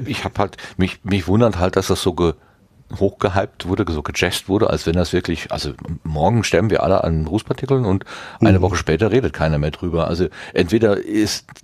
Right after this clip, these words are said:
Speaker 1: die Diskussion dann künstlich angeheizt oder wir haben wirklich ein Problem und tun grad so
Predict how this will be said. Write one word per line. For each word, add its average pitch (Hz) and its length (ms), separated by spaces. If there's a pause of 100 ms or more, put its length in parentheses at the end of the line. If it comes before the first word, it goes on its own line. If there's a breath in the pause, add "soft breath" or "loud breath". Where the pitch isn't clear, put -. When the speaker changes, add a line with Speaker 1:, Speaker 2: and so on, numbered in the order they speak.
(160)
Speaker 1:
die 92 160
Diskussion 92 680
dann 156 320
künstlich - 560
angeheizt 143 680
oder 139 260
wir 110 120
haben 101 120
wirklich 127 280
ein 151 80
Problem 143 440
und 123 140
tun 143 220
grad 117 200
so 123 260